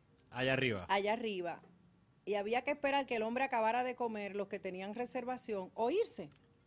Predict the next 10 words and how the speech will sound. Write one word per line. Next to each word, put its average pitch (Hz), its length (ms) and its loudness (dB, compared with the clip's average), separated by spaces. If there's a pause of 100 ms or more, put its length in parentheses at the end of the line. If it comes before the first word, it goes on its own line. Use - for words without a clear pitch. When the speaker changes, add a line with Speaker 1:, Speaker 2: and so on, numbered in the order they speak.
(360)
Speaker 1:
Wow. 113 440 -4
Speaker 2:
Porque 214 420 2
había 196 420 0
un 233 80 -2
entourage, 226 880 0
era 196 100 0
un 226 100 -4
presidente 220 960 -4
de 185 180 0
no, 180 100 -6